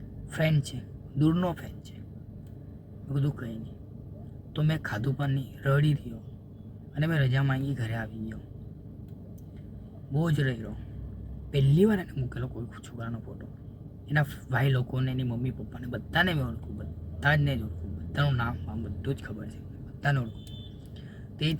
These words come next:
નહીં હતો, ન એનો કાકો હતો, એ કોઈ નહીં હતો. મેં કીધું, "સારું." પાછો બીજા દિવસે કોલ કર્યો, મારા ફ્રેન્ડ લોકોને કીધું,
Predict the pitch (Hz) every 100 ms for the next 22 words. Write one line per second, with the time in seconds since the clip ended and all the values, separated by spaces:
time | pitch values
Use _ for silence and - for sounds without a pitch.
0 | - 143 113 - - - - - - 175
1 | 180 180 - 139 - 147 135 - - 139
2 | - 143 135 117 104 - - - - -
3 | - - - - - - - - - -
4 | - - - - - - - - - -
5 | - - 127 131 127 - - - - -
6 | - - - - - - - 131 143 139
7 | 127 120 120 - 110 104 110 - 101 -
8 | - - - - - - - - - -
9 | - - - 135 143 135 - 127 123 117
10 | - 127 120 107 110